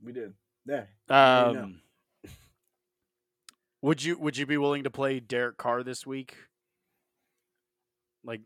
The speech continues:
Speaker 2: you know.
Speaker 1: Uh, I would, I would do it, but I don't, it wouldn't, I wouldn't
Speaker 2: <laughs>
Speaker 1: be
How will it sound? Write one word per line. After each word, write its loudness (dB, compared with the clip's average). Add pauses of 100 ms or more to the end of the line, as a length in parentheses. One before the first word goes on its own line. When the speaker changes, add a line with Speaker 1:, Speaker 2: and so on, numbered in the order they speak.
Speaker 2:
you -18
know. -16
Speaker 1:
Uh, -8 (1500)
I -14
would, -10
I -10
would -10 (720)
do -4
it, -4 (160)
but -8
I -2
don't, -10
it -8
wouldn't, -10
I -10
wouldn't -4
Speaker 2:
<laughs> -16
Speaker 1:
be -16